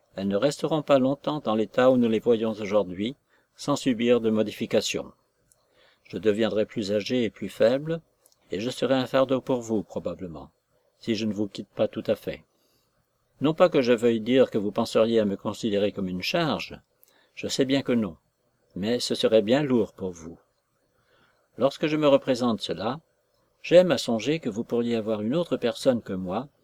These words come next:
quelqu'un de jeune et de fort, qui vous survivrait et prendrait soin de vous jusqu'à la fin. Silas fit une pause, et plaçant ses poignets sur ses genoux,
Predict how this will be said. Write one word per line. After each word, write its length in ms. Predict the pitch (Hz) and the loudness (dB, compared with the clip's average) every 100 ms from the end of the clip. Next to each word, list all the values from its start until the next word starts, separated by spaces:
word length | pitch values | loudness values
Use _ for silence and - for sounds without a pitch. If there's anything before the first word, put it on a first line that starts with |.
| _ _ | _ _
quelqu'un 340 | - 107 120 101 | -6 -4 -2 0
de 120 | 101 | 0
jeune 320 | 113 147 120 | 2 2 2
et 80 | 98 | 0
de 100 | 98 | -4
fort, 540 | - 135 139 139 - _ _ - | 2 6 6 4 -2 _ _ -8
qui 100 | 110 | -6
vous 140 | 95 | -6
survivrait 720 | 98 170 127 107 82 95 117 170 _ _ _ - | -2 0 2 -2 -2 0 0 -2 _ _ _ -2
et 100 | 143 | -2
prendrait 320 | - 151 156 | 0 -2 -2
soin 200 | - 143 | -2 0
de 100 | 139 | 0
vous 180 | 123 139 | 0 -2
jusqu'à 320 | 131 123 127 | -2 -2 0
la 100 | 123 | -2
fin. 220 | - 82 - _ _ _ _ _ _ _ _ _ _ - | -4 -10 -12 _ _ _ _ _ _ _ _ _ _ -10
Silas 540 | - 101 104 127 127 | -4 -2 0 0 0
fit 100 | - 110 | -6 -6
une 220 | 98 92 | -6 -6
pause, 540 | - 131 139 135 - _ _ _ _ - | 2 2 2 -2 -10 _ _ _ _ -14
et 80 | |
plaçant 360 | - 156 160 151 | -6 -4 -2 -2
ses 120 | - | -4
poignets 400 | 117 131 127 120 | 0 2 4 2
sur 180 | - 117 | 0 -4
ses 140 | - | -4
genoux, 400 | 95 95 107 143 | -4 -2 -4 -4